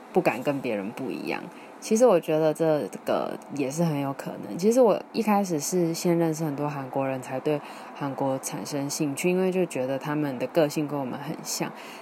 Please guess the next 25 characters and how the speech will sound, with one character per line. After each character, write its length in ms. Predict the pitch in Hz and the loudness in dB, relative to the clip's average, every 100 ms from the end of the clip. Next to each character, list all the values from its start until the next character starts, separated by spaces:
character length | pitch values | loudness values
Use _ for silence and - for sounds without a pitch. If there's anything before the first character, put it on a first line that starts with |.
| - | 0
但 160 | 294 277 | 4 4
是 100 | 277 | 4
我 200 | 220 180 | 4 4
一 120 | 190 | 2
开 200 | 196 190 | 0 0
始 140 | 185 160 | 0 2
也 240 | 151 151 | 4 4
有 180 | 151 143 - - - - - - | 2 -2 -12 -16 -16 -16 -14 -4
很 200 | 185 139 | 0 2
惊 260 | 131 180 175 | 2 4 4
讶， 180 | 180 160 | 4 0
就 140 | 160 | -2
是 300 | 160 165 156 | 0 2 4
为 180 | 175 175 | 4 4
什 160 | 156 127 | 2 -4
么 160 | 123 | -4
所 160 | 120 147 | 0 0
有 80 | 127 | 0
的 100 | 123 | -2
韩 220 | 127 120 | -6 -2
国 160 | 131 | 0
人 100 | 127 127 - | 0 -2 0
都 260 | 143 143 143 - - - - - - - - - - - - - - - - - | 2 2 -4 -12 -12 -12 -12 -12 -12 -12 -12 -14 -12 -14 -14 -14 -14 -14 -12 4
有 160 | 160 | 4
很 480 | 143 160 147 135 123 | 4 0 0 0 -4